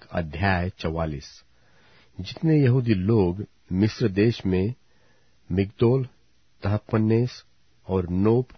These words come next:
नगरों और पत्रोस देश में रहते थे, उनके विषय यिर्मयाह के पास यह वचन पहुंचा। इसराइल का परमेश्वर, सेनाओं का यहोवा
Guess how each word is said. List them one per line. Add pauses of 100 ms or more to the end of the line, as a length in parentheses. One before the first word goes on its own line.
नगरों (120)
और
पत्रोस
देश
में
रहते
थे, (580)
उनके
विषय
यिर्मयाह
के
पास
यह
वचन
पहुंचा। (720)
इसराइल
का
परमेश्वर, (520)
सेनाओं
का
यहोवा